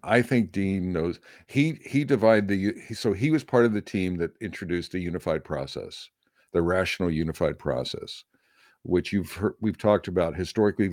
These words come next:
kind of looks like safe. And, and it grew like safe, and it was marketed like safe. It's sort of like the, you know, the Prego. It's, everything's in there of,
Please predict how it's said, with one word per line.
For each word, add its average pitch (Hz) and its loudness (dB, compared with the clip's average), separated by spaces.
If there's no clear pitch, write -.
kind 110 0
of 92 0
looks 95 -2
like 80 -2
safe. - -6
And, 98 -4
and 110 2
it 107 -4
grew 123 4
like 82 2
safe, - -10
and 95 -4
it 92 -4
was 85 -6
marketed 92 -2
like 65 -10
safe. 62 -8
It's 78 -8
sort 90 2
of 85 2
like 85 0
the, 87 -8
you 98 -4
know, 87 -4
the 82 -4
Prego. 90 2
It's, 92 -2
everything's 101 4
in 101 0
there 76 -4
of, 82 -4